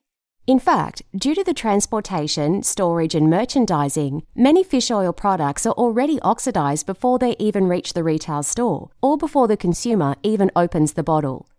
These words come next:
Finally, the molecular shape of omega-three fatty acids affects how bioavailable they are to be utilized by the body. In addition to the general toxicity concerns around fish oil,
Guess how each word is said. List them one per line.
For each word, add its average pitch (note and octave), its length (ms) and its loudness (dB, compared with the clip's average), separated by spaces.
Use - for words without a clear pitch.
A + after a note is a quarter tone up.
Finally, A3+ 640 4
the A#3+ 100 4
molecular C4+ 480 2
shape G3+ 340 -2
of G3 120 -2
omega-three F3 640 2
fatty D#3 340 0
acids D3 580 -2
affects D4 420 0
how A#3+ 180 0
bioavailable F3 1000 0
they D#3+ 180 0
are E3 240 2
to F#3+ 140 -8
be G#3+ 80 0
utilized A3 560 -2
by D#3 140 0
the D3 100 -4
body. D3+ 460 -2
In C4+ 100 6
addition E4+ 460 4
to D4+ 100 0
the A#3 100 4
general G3+ 380 2
toxicity F3+ 640 -2
concerns E3 560 0
around D#3 280 0
fish B3+ 260 -4
oil, C#3 380 0